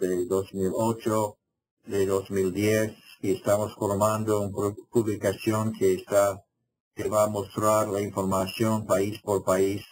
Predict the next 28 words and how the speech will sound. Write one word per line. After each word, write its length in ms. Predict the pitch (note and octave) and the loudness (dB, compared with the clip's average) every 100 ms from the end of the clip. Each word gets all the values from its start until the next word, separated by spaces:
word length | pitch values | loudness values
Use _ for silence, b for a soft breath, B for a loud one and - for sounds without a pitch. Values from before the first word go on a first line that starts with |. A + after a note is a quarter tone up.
| - | -14
eh, 380 | - F#2+ F#2 F#2 - | -4 -2 0 -4 -4
según 420 | F#2+ F#2+ G2+ G2+ | -6 -2 -2 0
los 220 | G2 F#2+ | -2 -4
datos 500 | - G2 F#2+ F#2 F#2 - | -2 -2 -2 -4 -6 -6
en 120 | F#2 | -6
dos 300 | F#2+ F#2+ - | -2 -2 -2
mil 320 | F#2+ F#2 F2 _ _ _ | -2 -2 -4 _ _ _
doce. 580 | - G2+ G2 E2+ D2 - _ _ _ | -4 -2 -2 -4 -8 -10 _ _ _
Pero 200 | G#2+ G#2 | -2 0
vemos 380 | A2+ C3+ C3+ B2+ | 2 2 2 -2
que 180 | - G#2 | -2 -2
México 680 | A2 A2 B2+ A2+ A#2+ A#2+ A#2 | 0 0 0 0 2 4 2
es 120 | A2 | -2
el 100 | G2 | -4
más 200 | G2 F#2 - | -2 -2 -2
grande 640 | G#2+ A2+ A#2 A#2 A2+ A2 _ _ _ _ | 0 2 2 -2 -4 -8 _ _ _ _
y 300 | - G#2 G2 | -6 -2 0
los 260 | F#2 F#2+ - | 2 0 2
otros 340 | A#2 A#2 A2+ - | 0 2 0 2
países 560 | G#2+ G#2+ G#2+ G#2+ G#2+ G2+ | 2 2 -2 -8 -10 -8
están 420 | F#2+ - G#2+ A2 | -6 0 0 0
en 160 | G#2 | -4
niveles 500 | G#2 G2 G2 G2 F#2+ F#2+ | -4 2 2 2 -2 -2
más 240 | F2+ - | -4 -2
bajos. 380 | F2+ F2 - - - - _ _ _ _ _ _ _ _ _ _ _ | -2 -2 -4 -14 -14 -18 _ _ _ _ _ _ _ _ _ _ _
Bueno, 300 | A#2 A2+ A2 | 0 2 2
México, 760 | A#2+ C#3+ E3+ E3 F3 F3 E3+ - | 2 2 0 0 2 2 0 -2
eh, 400 | B2 A#2 G#2+ G2+ | 0 2 2 0